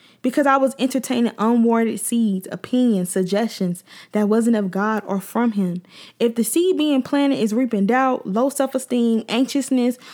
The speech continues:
loneliness, bitterness, it's not of God, friend. It's not. Eve entertaining Satan's seed changed her perception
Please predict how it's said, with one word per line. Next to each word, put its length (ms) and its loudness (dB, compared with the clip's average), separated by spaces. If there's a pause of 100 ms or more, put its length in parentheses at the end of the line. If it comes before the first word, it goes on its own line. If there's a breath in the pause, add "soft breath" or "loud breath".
(120 loud breath)
loneliness, 880 2
bitterness, 880 2 (400 loud breath)
it's 200 2
not 220 2
of 100 -2
God, 320 -2
friend. 400 -2
It's 200 -2
not. 300 0 (420 loud breath)
Eve 340 2
entertaining 640 -2
Satan's 460 -4
seed 420 -2
changed 380 -2
her 100 -4
perception 840 -4